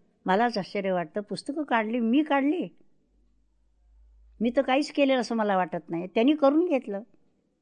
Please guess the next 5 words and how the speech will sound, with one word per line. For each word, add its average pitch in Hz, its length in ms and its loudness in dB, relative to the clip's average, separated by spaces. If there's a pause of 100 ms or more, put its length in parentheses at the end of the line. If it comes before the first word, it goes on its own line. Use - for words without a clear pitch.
(560)
कसं 269 240 4
करून 262 280 4
घेतलं? 220 340 0
त्याची 233 240 -2
शक्ती. 214 440 -8